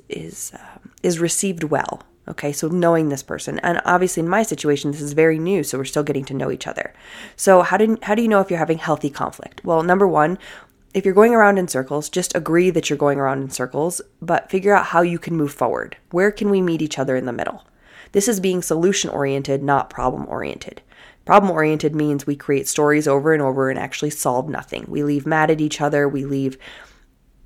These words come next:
we kind of just repeat old patterns because it seems easier,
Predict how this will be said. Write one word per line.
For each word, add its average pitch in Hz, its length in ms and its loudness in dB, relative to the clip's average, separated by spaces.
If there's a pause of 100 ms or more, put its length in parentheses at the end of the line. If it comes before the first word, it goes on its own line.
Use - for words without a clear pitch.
(200)
we 156 160 -8
kind 185 260 -4
of 214 40 -4
just 214 220 -10
repeat 190 300 -6
old 196 180 0
patterns - 480 -2
because - 280 -8
it - 100 -6
seems 165 300 -4
easier, 135 460 -4